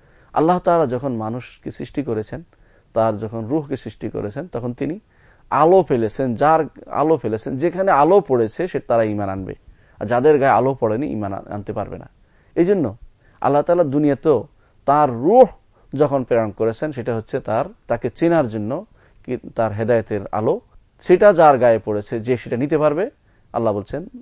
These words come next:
"ইয়াহ-, নাহদি বিহি মান নাশাউ মিন ইবাদিনা", আমার বান্দাদের মধ্যে যাকে ইচ্ছে তাকে আমি এই রূহ দিয়ে হেদায়েত, হেদায়েত দিয়ে থাকি।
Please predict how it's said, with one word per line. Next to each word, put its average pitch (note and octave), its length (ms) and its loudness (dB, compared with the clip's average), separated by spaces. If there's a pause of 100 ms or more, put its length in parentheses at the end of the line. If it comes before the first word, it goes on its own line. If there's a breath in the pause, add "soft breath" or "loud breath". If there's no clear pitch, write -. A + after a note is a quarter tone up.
(120)
"ইয়াহ-, B2 340 -2
নাহদি B2+ 280 -4
বিহি A#2 140 -4
মান G#2+ 140 -4
নাশাউ G2+ 320 -6
মিন G#2 120 -6
ইবাদিনা", C#3+ 480 0 (260 soft breath)
আমার D3 200 2
বান্দাদের B2+ 340 0
মধ্যে A#2 280 -6
যাকে A2+ 360 -6
ইচ্ছে A2+ 180 -10
তাকে A2 260 -6
আমি G#2+ 180 -4
এই A2+ 160 -6
রূহ D3+ 180 -4
দিয়ে A#2 180 -4
হেদায়েত, G2+ 360 -6
হেদায়েত G2+ 360 -4
দিয়ে F#2+ 180 -10
থাকি। - 260 -16